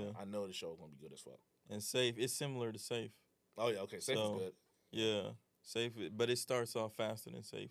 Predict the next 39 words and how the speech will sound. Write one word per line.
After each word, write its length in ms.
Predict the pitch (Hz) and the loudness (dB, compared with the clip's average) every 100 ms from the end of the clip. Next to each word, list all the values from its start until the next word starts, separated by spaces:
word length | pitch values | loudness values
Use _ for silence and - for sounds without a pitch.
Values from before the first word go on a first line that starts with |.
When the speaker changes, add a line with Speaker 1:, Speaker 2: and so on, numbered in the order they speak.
| - | 0
Speaker 2:
though. 80 | - | 8
Speaker 1:
Oh, 220 | 143 127 | 10 8
okay. 280 | 123 92 85 - _ - | 4 -2 -8 -14 _ -12
Speaker 2:
So, 200 | - 107 | 0 4
Speaker 1:
Oh, 220 | 165 101 | 6 4
well, 160 | 90 135 | 2 4
Speaker 2:
yeah. 60 | |
Speaker 1:
wow. 320 | 113 123 76 - | 4 2 -2 -8
Dang, 220 | 98 113 85 | -6 -6 -6
they 100 | 127 | -4
go 140 | 104 | 0
right 160 | 107 120 | 0 0
into 220 | 113 110 | -2 -6
it. 100 | - | -6
Speaker 2:
Yeah, 300 | - 113 107 | 0 2 4
they 100 | 107 | 2
Speaker 1:
Well, 180 | 117 180 | 2 2
Speaker 2:
go 60 | 104 | 2
right 200 | 107 104 | 0 0
into 100 | 104 | -2
Speaker 1:
well, 80 | 151 | 0
Speaker 2:
it. 40 | - | 4
Speaker 1:
Safe 140 | 202 | 4
only 140 | 151 139 | 2 0
had, 120 | 123 | 0
like, 140 | 117 101 | 0 0
eight 160 | 123 | 0
episodes. 360 | 113 - 92 82 | -2 -4 -8 -4
That's 160 | 95 | -6
why 120 | 82 78 | -6 -8
it 80 | |
started 260 | - 73 57 | -8 -12 -12
like 140 | - - | -14 -14
that. 180 | - 60 - | -14 -14 -4
Speaker 2:
Yeah, 200 | 120 117 | 2 4
I 60 | 117 | 6
Speaker 1:
Like 80 | |
Speaker 2:
mean, 280 | 143 143 123 | 6 6 4
but 220 | 113 117 | 6 4